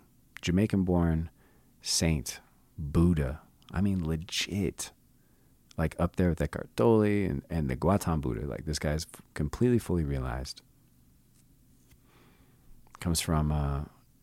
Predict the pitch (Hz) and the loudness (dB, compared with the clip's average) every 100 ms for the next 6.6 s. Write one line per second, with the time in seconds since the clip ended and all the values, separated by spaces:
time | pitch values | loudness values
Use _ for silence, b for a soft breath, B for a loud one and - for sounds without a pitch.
0 | - 85 80 85 85 78 76 78 73 85 | 0 4 4 4 2 0 0 0 -4 -6
1 | - - _ _ _ _ _ _ _ _ | -10 -12 _ _ _ _ _ _ _ _
2 | _ _ - 80 - - 82 87 87 85 | _ _ -4 -2 -2 -2 -4 -2 0 2
3 | 73 80 82 73 85 95 98 - - - | 2 2 2 0 2 2 0 -6 -8 -18
4 | _ _ - 78 67 50 85 - - - | _ _ -12 -6 -6 -4 -4 -4 -2 0
5 | 104 95 87 80 - - 92 - 82 80 | 4 4 2 2 0 2 2 4 4 4
6 | - - 82 78 62 53 | 2 0 0 0 -4 -8